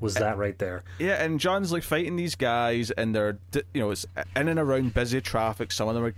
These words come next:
Speaker 2: like, landing in at the cars. Uh,
Speaker 1: Mm.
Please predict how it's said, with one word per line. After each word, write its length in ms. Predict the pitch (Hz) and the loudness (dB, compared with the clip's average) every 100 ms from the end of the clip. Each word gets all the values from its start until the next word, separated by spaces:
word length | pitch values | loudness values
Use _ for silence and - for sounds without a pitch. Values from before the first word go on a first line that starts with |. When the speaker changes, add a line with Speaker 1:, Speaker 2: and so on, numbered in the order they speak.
| 120 | -2
Speaker 2:
like, 140 | 107 92 - | -4 -4 -4
landing 480 | 104 107 120 117 117 | 0 2 2 0 -2
in 100 | 110 113 | -2 -4
at 80 | |
the 80 | 117 | -4
cars. 720 | - 113 110 110 107 104 - - - - - - | -2 0 2 4 2 0 -4 -8 -18 -20 -20 -10
Uh, 80 | - 82 | -2 2
Speaker 1:
Mm. 240 | 90 92 | 2 0